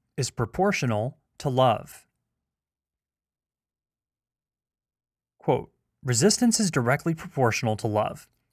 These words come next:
If you're feeling massive resistance, the good news is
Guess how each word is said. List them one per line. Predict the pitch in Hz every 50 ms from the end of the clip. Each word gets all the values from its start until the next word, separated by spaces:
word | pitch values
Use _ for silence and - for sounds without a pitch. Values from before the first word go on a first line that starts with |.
| _ _ _ -
If | 156 143 131 -
you're | 147 143 139 135 131 131 127
feeling | - - - 160 190 202 214 202 175 139 131
massive | 139 - - 262 - - 190 165 143 139
resistance, | 135 123 113 117 123 127 - - - - - - - - _ _ _ _ _ _ _ _ _ _ -
the | 113
good | 123 226 220
news | 240 214 156 110 110
is | 101 95 107 127 -